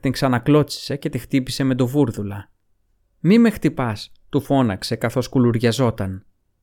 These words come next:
«Ώστε μιλάς, σκύλα. Μήπως ξαναβρήκες τη γλώσσα σου; Τώρα θα...» «Μη ξεχνάς, Σκόμλινγκ»,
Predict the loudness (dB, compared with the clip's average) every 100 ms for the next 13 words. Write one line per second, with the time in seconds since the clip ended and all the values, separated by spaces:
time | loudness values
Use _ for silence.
0 | _ _ -6 -2 0 0 2 2 0 -2
1 | -4 -4 -10 -14 _ _ 0 2 4 2
2 | 2 4 4 2 2 0 0 0 2 0
3 | -2 -4 -4 -4 -12 _ 2 4 4 2
4 | 0 2 0 -2 -8 -20 _ _ _ _
5 | _ -2 2 2 4 2 2 2 4 4
6 | 0 -4 -6